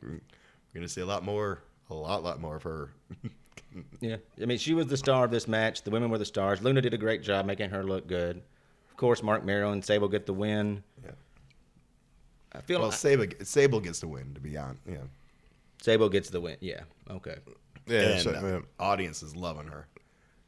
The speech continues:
Speaker 3: Sable was, like, the most aggressive person out there.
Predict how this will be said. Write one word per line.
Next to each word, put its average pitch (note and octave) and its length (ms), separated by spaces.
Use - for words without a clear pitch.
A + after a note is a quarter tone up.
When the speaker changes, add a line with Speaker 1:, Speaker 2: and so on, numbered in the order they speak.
Speaker 3:
Sable A2+ 360
was, F#2 100
like, F#2 200
the G2 120
most F#2 240
aggressive F2 440
person E2 520
out E2 180
there. D#2 320